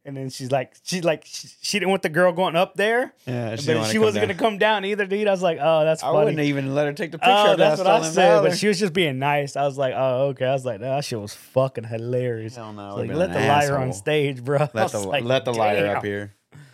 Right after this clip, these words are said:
Speaker 1: Yeah. I was like, that was, that was fucking funny. But,
Speaker 2: Yeah.
Speaker 1: um, it was good. And then she had, like, a, a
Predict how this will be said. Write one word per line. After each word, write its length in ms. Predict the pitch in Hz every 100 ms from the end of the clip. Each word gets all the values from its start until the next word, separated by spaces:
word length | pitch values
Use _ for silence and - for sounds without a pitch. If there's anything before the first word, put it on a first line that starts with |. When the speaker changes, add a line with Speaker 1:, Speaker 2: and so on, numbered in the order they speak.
| _ _ _ -
Speaker 1:
Yeah. 360 | 143 131 120 117 _ _ _ _ _ _ _ -
I 100 | 123
was 100 | 98
like, 160 | - 160
that 80 |
was, 100 | 143 - _ _
that 120 | 139 135
was 120 | 123
fucking 180 | 113 107
funny. 320 | 101 98 98 _ _ -
But, 120 | 101
Speaker 2:
Yeah. 220 | 92 82
Speaker 1:
um, 120 | 92 _ 196
it 80 |
was 120 | 220 127
good. 220 | 139 147
And 100 | 131
then 100 | 139
she 140 | 151
had, 80 | 139
like, 100 | 131
a, 240 | 113 101 92 _ _ _ _ _ _ _
a 100 | 110